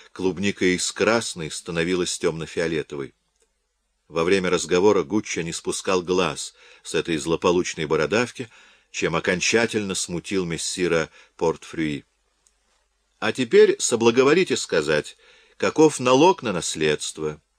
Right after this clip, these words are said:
продолжал Гуччо. М, четыре су на ливр, э, по судебному установлению.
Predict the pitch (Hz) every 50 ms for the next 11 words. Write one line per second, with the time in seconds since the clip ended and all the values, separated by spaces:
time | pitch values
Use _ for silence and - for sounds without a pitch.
0 | _ _ _ _ _ - 80 76 78 78 76 67 82 76 76 67 73 76 73 -
1 | - - - - _ _ _ _ _ _ _ _ _ _ _ _ _ _ _ _
2 | _ _ 80 80 80 80 82 87 87 82 - - 98 - - 107 98 101 - -
3 | - 95 92 87 87 85 85 87 113 160 156 135 - - - - - - - _
4 | - 80 80 76 - - 90 - - - 87 78 90 85 76 73 80 80 78 78
5 | 78 80 - - - - 85 80 80 78 78 78 78 76 73 73 71 69 71 76
6 | 73